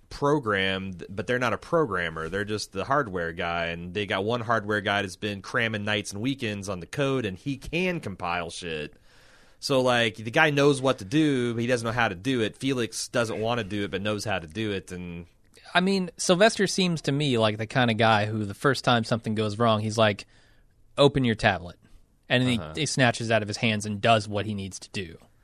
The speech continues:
Speaker 1: So,
Speaker 2: Like,
Speaker 1: I mean,
Speaker 2: Sylvester
Speaker 1: I, I
Speaker 2: is
Speaker 1: think
Speaker 2: very forceful and aggressive and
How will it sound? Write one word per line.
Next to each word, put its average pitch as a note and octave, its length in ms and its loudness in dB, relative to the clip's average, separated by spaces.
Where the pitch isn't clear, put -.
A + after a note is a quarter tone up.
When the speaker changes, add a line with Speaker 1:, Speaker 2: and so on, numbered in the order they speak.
Speaker 1:
So, F3+ 260 2
Speaker 2:
Like, F3 100 4
Speaker 1:
I - 40 -2
mean, F3 60 -2
Speaker 2:
Sylvester D3 720 4
Speaker 1:
I, D#3+ 200 2
I D#3+ 60 4
Speaker 2:
is D#3+ 220 6
Speaker 1:
think B3+ 120 0
Speaker 2:
very G3 460 10
forceful E3 680 4
and A#2+ 120 0
aggressive A#2+ 680 4
and B2 300 0